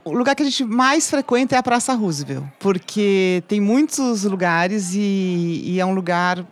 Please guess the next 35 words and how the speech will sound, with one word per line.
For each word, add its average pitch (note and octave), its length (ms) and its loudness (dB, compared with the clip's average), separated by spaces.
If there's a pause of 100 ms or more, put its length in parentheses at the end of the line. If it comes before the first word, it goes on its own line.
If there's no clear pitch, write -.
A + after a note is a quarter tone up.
(140)
enfim, D3 500 -6
muito G#3 480 -2
diversificado F3+ 760 -2
e - 40 0
você D#3+ 200 -6
pode E3+ 420 -4
andar F3 520 2
ali F3+ 160 0 (520)
e F3+ 280 -2
escolher G#3+ 500 4
de F#3+ 80 -2
acordo G3 320 0
com G#3 80 -2
o G#3 40 2
seu F#3+ 200 2
humor G3 240 4
do F3+ 100 -2
dia F3 460 0
e E3+ 40 0
com F3 100 -6
a - 20 -6
frequência E3+ 720 -4
ali, E3+ 400 -2 (340)
com F3 140 -4
quem F3+ 160 -2
tá F3+ 80 0
na E3 80 2
rua, F#3 260 2
se - 60 -8
tá F3 100 -2
cheio, F#3 280 0
se - 80 -10
tá E3+ 80 -2
vazio, F3 580 -4
enfim. E3+ 320 -6